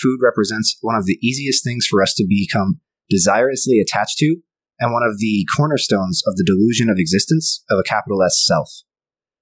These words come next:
This is because food offers us a variety of sensory experiences which we can become desirous of and attached to, and our bodies are biologically wired to seek out food and the nourishment it provides us. This is especially true of certain types of foods.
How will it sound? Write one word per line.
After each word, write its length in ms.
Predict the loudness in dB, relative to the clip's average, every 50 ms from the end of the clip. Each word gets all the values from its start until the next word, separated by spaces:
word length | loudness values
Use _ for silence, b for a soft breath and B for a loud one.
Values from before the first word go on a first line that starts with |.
| _ _ _ _
This 140 | -2 -2 -2
is 80 | -2
because 340 | -4 -4 -2 0 0 0 0
food 220 | -2 0 0 2 2 2 2
offers 320 | 0 2 2 0 2 2
us 200 | 2 2 0 0 -2
a 80 | 0
variety 640 | 0 2 2 2 4 4 4 4 4 2 2 2 2
of 140 | 2 2 2
sensory 420 | 2 0 0 -2 0 2 2 2
experiences 800 | 2 2 0 -2 0 0 2 2 2 0 0 0 0 0 -2 -2 -2
which 160 | -4 -2 0
we 100 | 0 0
can 140 | 2 2 2
become 320 | 2 2 0 -2 -2 0 0
desirous 500 | 2 2 2 2 4 4 2 2 2 2
of 200 | 0 0 -2 -4 -10 _ _ _ -4
and 100 | -2 -2
attached 400 | -2 -2 -2 -2 -2 -2 -4 -2 -2
to, 200 | -2 -2 -2 -4 -8 b b b b b _ _ -4
and 100 | 0 0
our 120 | 2 2 4
bodies 280 | 4 4 4 4 2
are 80 | 2 2
biologically 640 | 2 2 2 2 2 0 0 -2 -2 0 0 0 2
wired 460 | 2 2 2 4 4 2 0 0 -2
to 80 | -2
seek 260 | -2 0 0 0 2 2
out 200 | 2 2 0 0 -2 0
food 220 | 2 4 4 4 2 0
and 160 | 0 0 0
the 80 | 0 2
nourishment 440 | 2 2 0 0 0 -2 -4 -4 -2
it 120 | -4 -4
provides 400 | -2 -2 0 0 0 0 0 -2
us. 320 | -4 -4 -4 -4 -4 -4 -6 _ _ _ _ _ _ _ _ _ _ _ _ _ -4
This 140 | -2 0 0
is 100 | 2 0
especially 460 | 0 2 2 2 2 2 2 2 2
true 240 | 2 2 2 2 2
of 80 | 2
certain 260 | 2 0 0 0 -2
types 340 | -4 -4 -4 -4 -4 -4 -6
of 60 | -8
foods. 480 | -4 -2 -2 -2 -2 -2 -4 -4 -6 _